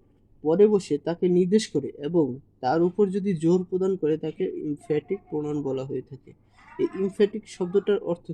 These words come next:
কি? ইমফ্যাটিক শব্দটা হলো ইমফ্যাসিস থেকে এসেছে। ইম-,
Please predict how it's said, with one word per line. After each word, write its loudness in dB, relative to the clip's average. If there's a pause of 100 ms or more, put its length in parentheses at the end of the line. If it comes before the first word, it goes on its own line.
কি? -10 (540)
ইমফ্যাটিক -2
শব্দটা -2
হলো 2
ইমফ্যাসিস -2 (160)
থেকে -4
এসেছে। -8 (680)
ইম-, -2